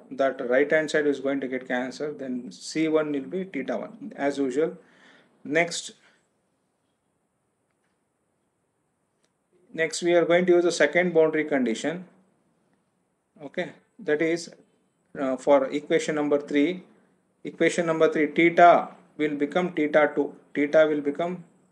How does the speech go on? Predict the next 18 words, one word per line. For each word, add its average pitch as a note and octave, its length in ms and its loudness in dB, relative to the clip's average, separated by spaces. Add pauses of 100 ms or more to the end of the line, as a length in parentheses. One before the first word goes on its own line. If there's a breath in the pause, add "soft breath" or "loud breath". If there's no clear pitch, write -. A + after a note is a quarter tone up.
(140)
okay, D3 380 -6
theta C#3+ 360 2
two. E3 180 -2
C E3+ 320 2
one D#3+ 240 2
cos D#3+ 300 2
hyperbolic E3 680 0 (720)
M D3+ 240 -2
into G3 420 -2
x - 360 -8
k, G#3+ 340 -4 (140)
we D#3+ 80 -4
have D3+ 140 0
put D3+ 260 -4 (100)
x C#3+ 220 -8
equal E3 240 0
to D#3+ 200 -2
L, B2+ 200 0